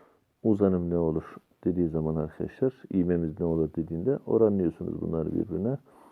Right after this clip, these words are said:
Gördüğünüz gibi buradan beş bölü üç eşittir üç yüz bölü A ise buradan kaç gelir dediğimizde arkadaşlar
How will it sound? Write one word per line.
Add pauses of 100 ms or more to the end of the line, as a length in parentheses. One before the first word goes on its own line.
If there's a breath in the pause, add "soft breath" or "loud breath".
(220 soft breath)
Gördüğünüz
gibi
buradan (680 soft breath)
beş
bölü
üç (140)
eşittir (100)
üç (140)
yüz
bölü
A
ise (800 loud breath)
buradan
kaç
gelir
dediğimizde
arkadaşlar